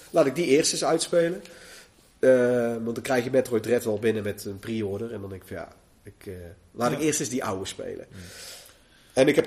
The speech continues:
Speaker 1: alle Metroid games gereviewd op mijn site.
Speaker 2: Mooi.
Speaker 1: Eh, wat best wel een karweitje was. Allemaal in, eh, twee alineaatjes.
Speaker 2: Ja.
Speaker 1: En dat was het eigenlijk wel. Ik ben The Evil Within nog aan het spelen. Die we ook nog eigenlijk voor Halloween, eh,
Speaker 2: Oh ja.
Speaker 1: uitgespeeld hebben.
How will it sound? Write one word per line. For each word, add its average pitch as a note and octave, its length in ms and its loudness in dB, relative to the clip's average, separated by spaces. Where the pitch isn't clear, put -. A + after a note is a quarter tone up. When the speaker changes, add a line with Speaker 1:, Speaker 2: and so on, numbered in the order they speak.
Speaker 1:
alle D3+ 520 10
Metroid B2+ 540 2
games G#2 200 0
gereviewd D3+ 600 -4
op B2+ 100 -6
mijn - 120 -4
site. D3+ 300 0
Speaker 2:
Mooi. C#3 240 -14
Speaker 1:
Eh, G#2+ 580 0
wat G#2+ 200 -8
best A#2+ 180 -4
wel G#2+ 120 -2
een G2 80 -8
karweitje G#2 400 -4
was. C#3 160 -6
Allemaal A2+ 200 -6
in, G#2+ 140 -6
eh, G#2+ 60 -6
twee A2 340 -6
alineaatjes. C#3 760 -10
Speaker 2:
Ja. D#3 80 -14
Speaker 1:
En C#3 120 -2
dat C#3 100 10
was D3 100 8
het F#3+ 100 0
eigenlijk A3 180 4
wel. F3 80 8
Ik D#3 200 4
ben D#3 100 0
The F3+ 60 -2
Evil D3 180 0
Within C3 220 4
nog G#3 160 -2
aan G3+ 60 -2
het F3+ 80 -4
spelen. G3 300 4
Die D#3+ 100 -4
we D3+ 60 2
ook C#3+ 120 2
nog C#3 100 -4
eigenlijk C#3+ 320 -2
voor D#3 240 -2
Halloween, B2+ 440 -2
eh, G#2 760 -6
Speaker 2:
Oh C3+ 60 -6
ja. A2 300 -12
Speaker 1:
uitgespeeld E3+ 520 0
hebben. G3 300 0